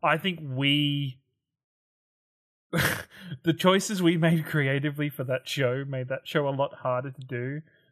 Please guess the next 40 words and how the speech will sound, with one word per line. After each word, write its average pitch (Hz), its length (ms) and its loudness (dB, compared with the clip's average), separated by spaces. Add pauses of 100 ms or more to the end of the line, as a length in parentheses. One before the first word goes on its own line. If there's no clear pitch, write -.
(240)
and 123 460 -2 (260)
made 131 380 -2
it, 131 200 -2 (300)
I 143 80 -4
think, 165 280 0
unrealistic 151 680 0
for - 140 -2
us 120 100 -4
to - 100 -10
do 131 140 -4
it 127 80 -10
in 127 60 -12
that 127 180 -10
format 123 380 -4
ever 120 260 -6
again. 98 320 -16 (720)
I 143 80 4
don't 139 220 2
think 127 320 -6 (220)
realistically 143 960 -4
with 143 160 -6
the 127 100 -2
amount 131 220 0
of 131 80 0
editing 135 400 -2
and 143 80 -4
everything 143 320 -6
we 143 100 -6
did, 147 220 -4
'cause 123 140 -8
it 131 120 -8
was 123 220 -4
a, 123 240 0 (400)
you 147 140 -4
know, 127 200 -2
it 170 100 -2
was 170 260 -2
editing 139 540 0
what, 120 320 0 (220)
like, 139 160 -10